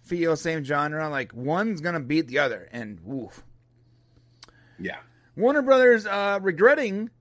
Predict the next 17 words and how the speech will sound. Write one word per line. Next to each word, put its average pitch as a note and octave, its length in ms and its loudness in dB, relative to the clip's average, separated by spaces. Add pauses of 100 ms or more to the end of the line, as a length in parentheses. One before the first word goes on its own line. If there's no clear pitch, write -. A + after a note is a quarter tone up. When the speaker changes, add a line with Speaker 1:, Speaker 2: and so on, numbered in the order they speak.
Speaker 1:
is F3+ 160 -2
regretting G3+ 720 -2
releasing G#3+ 560 -6
the F#3+ 80 -6
Zack F#3 360 -4
Snyder F#3+ 640 -4 (120)
Justice E3+ 460 -6
League. G#2 200 -10 (180)
I A3 100 2
don't D4 100 -4
know G3 180 -2
if E3 100 -8
that's D#3+ 340 -2 (1160)
Warner F#3+ 380 0
Brothers D#3+ 460 2
proper F3 640 -2
or C#3 480 -4